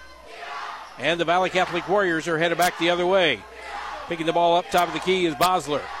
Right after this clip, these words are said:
He'll give it over left side now. It'll take down the lane. A stop.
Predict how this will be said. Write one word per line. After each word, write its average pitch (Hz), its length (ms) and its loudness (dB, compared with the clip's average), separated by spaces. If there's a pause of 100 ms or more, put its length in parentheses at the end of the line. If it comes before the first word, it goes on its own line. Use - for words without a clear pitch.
(400)
He'll 160 140 0
give 170 160 0
it 165 60 2
over 165 180 4
left 165 240 2
side 180 340 2
now. 170 220 4
It'll 165 140 0
take 175 240 0
down 175 200 2
the 160 80 0
lane. 170 340 2
A 147 60 -2
stop. 190 380 0